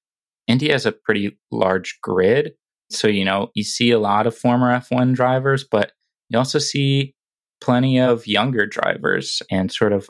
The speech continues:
up and coming drivers or, or just guys who have raced in Indy for <laughs> a decade, <laughs> you know, never got the chance in F one and were able to drive in Indy and spent all that time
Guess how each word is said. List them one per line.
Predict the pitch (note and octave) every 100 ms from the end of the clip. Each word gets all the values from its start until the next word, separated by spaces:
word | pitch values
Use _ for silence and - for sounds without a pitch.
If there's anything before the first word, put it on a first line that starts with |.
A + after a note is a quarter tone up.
| -
up | A2+
and | A2+ -
coming | A2 G2+ G2+
drivers | G2 F#2+ F#2+ G2+ G2 -
or, | - G#2+ - - _ _ _ -
or | G2
just | A#2 A#2 -
guys | - F2+ F#2+ A2+ -
who | G#2 G2+
have | G2 - _ _
raced | F2+ F2+ F#2+ -
in | G#2 -
Indy | F#2+ G2 G#2
for | - - F#2 G2 G#2+ - _
<laughs> | - - - -
a | G#2+
decade, | A#2 C3+ - - - -
<laughs> |
you | C#3 -
know, | F#2+
never | G2 F#2+ G2 G#2+ G#2+ _
got | A2 G#2 -
the |
chance | G#2 - G#2 G2+ G#2
in |
F | F#2 -
one | A2 G#2 A#2
and | G2+ -
were | G#2+ F#2
able | F2+ -
to | -
drive | G#2+ - - -
in | -
Indy | - B2 B2+
and | A#2+ A2 A#2 _ - - -
spent | - - G2 - _
all | G2 G2
that | G2+ -
time | - F#2+ G2 G#2 G#2+